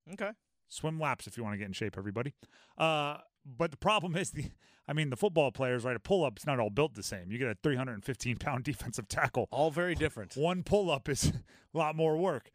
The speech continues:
Speaker 2: Uh, today is a big day for some of those big guys. It's a big day for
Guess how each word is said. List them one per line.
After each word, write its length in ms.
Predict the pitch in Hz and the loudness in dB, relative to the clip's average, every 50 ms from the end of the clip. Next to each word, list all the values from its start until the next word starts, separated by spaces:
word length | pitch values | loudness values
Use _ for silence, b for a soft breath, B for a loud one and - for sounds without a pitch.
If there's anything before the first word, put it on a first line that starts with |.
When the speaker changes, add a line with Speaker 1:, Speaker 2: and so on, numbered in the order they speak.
| b b b b b b | b b b b b b
Speaker 2:
Uh, 260 | 147 147 147 147 147 | 0 0 2 2 0
today 340 | - - 180 170 190 220 247 | 0 0 2 4 4 4 4
is 160 | 247 233 170 | 4 2 0
a 40 | 196 | 2
big 240 | 165 208 226 185 175 | 4 4 2 6 6
day 160 | 226 226 226 | 4 4 4
for 240 | - - 262 254 233 | 4 2 2 2 4
some 160 | - 214 190 | 2 4 4
of 60 | 170 | 6
those 180 | 156 151 135 117 | 6 6 4 4
big 180 | 107 139 117 104 | 2 0 0 2
guys. 360 | 120 98 80 76 - - _ _ _ _ _ _ _ _ _ _ | -2 -2 -2 -6 -14 -20 _ _ _ _ _ _ _ _ _ _
It's 80 | - 170 | 4 4
a 80 | 170 | 4
big 340 | 135 107 185 208 233 180 160 | 6 8 6 6 6 6 4
day 300 | 202 202 208 208 202 196 | 4 4 4 4 2 0
for 560 | - - - 196 202 190 185 180 175 175 175 | -2 -2 6 6 8 8 8 4 2 -2 -4